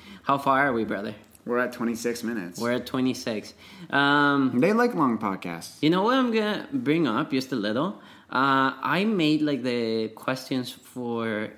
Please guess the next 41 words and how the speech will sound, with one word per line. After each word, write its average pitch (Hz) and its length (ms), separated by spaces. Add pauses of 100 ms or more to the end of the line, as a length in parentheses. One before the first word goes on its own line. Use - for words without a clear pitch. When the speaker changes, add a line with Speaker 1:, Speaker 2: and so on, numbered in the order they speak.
(180)
Speaker 1:
dogs, 101 600 (600)
and 113 400
the 113 60
whole 127 320
idea 120 320
of, - 120
like, 107 160
Frankie. 113 540 (160)
Why 135 140
don't 180 80
you 196 100
hit 165 180
me 151 200
with 127 300
maybe, 127 300
like, 110 260
three, 123 200
five 117 340
questions 110 520 (100)
about 104 320
how, 117 600 (220)
because 120 240
I 123 80
know 147 240
it's 135 220
probably 131 360
gonna 127 260
be 123 240
a 117 80
bit 117 260
interesting 113 440
for 113 120
people 107 340
to 107 120
know. 107 300 (100)
I 104 60
don't 101 120
know. 110 180 (380)
Uh, 110 540 (220)
Speaker 2:
How 101 180
what? 92 300